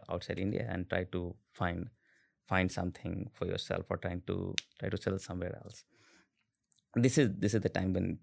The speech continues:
it triggered me, like, "Yeah, yeah, why, what's the point I'm, uh, holding up here? Like, I, I'm looking for my career growth, and I'm getting stopped by these thoughts that I should stay,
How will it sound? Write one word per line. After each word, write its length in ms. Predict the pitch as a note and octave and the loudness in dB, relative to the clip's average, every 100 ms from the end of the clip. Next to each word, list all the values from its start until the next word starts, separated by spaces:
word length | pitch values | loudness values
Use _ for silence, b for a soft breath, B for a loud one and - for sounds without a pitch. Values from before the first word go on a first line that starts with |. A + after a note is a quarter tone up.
| - | -6
it 140 | - | -2
triggered 300 | - F2+ F2+ | 0 2 2
me, 140 | F#2 G2+ | 2 0
like, 140 | A#2 | 0
"Yeah, 280 | A#2+ B2+ A2 A2 - | 2 2 2 -2 0
yeah, 160 | G2+ | 0
why, 400 | G2+ G2+ G#2 G2+ G2 - - | 4 6 6 6 4 -2 -6
what's 280 | G2 A2+ A2+ | 4 4 4
the 80 | G#2 | -2
point 380 | G#2 G2 F#2+ - _ _ b b b - | 2 2 4 0 _ _ b b b -4
I'm, 340 | F2+ F2 F2+ E2 - - | -2 0 -2 -4 -6 -6
uh, 500 | E2+ E2+ E2+ E2 E2+ | -4 -2 -2 -2 -2
holding 380 | - G#2+ F#2 F2 | 6 8 8 2
up 160 | E2 _ _ | -2 _ _
here? 340 | F#2 E2+ G2+ _ - | -6 -6 -10 _ -12
Like, 160 | - _ - | -12 _ -6
I, 160 | F#2 F2+ | -2 0
I'm 220 | - G#2 G#2+ | 4 6 8
looking 320 | A2 A2+ G#2+ | 6 6 6
for 180 | - G2+ | 6 6
my 140 | G2 | 6
career 340 | - G#2 G#2 | 6 8 8
growth, 320 | G2 G2 A2 - | 8 6 6 2
and 160 | F#2+ F#2 | 2 4
I'm 220 | F2+ A2 b b b - | 2 0 b b b 0
getting 640 | F#2 F#2 F#2+ F#2 F#2 - - - | 2 6 6 6 4 0 -8 -8
stopped 440 | - - F#2 - | -2 2 2 2
by 320 | F#2 F2+ F2+ F2+ | 2 4 4 2
these 180 | F#2+ - | 0 -2
thoughts 400 | - - G2 - | -2 0 0 0
that 240 | F#2 F#2 | -2 -2
I 80 | F#2+ | -4
should 240 | G2+ F#2+ - | -4 -6 -6
stay, 360 | - F#2 - | 0 0 0